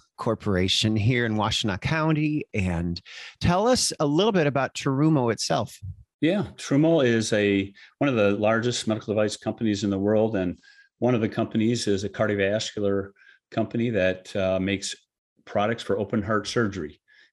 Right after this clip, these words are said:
Speaker 2: And we're headquartered right here in Ann Arbor, approximately a half a billion dollar business and thousands of, uh, employees around the world. And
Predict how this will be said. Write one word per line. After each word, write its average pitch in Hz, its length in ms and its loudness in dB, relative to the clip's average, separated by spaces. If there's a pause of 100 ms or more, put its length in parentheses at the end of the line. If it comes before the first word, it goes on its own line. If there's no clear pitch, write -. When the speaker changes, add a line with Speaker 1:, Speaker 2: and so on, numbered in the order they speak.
(100)
Speaker 2:
And 95 240 -4
we're 95 160 0
headquartered 101 560 0
right 101 180 2
here 104 220 0
in 101 80 0
Ann 98 160 -2
Arbor, 110 420 -2 (460)
approximately 104 600 -4
a 85 40 -4
half 104 240 -4
a 107 40 0
billion 107 300 0
dollar 104 280 0
business 104 560 -2 (560)
and 104 260 -2
thousands 107 480 -2
of, 104 380 0
uh, 101 220 2
employees 110 500 -2
around 101 240 -2
the 98 80 -2
world. 110 400 0
And 92 260 -4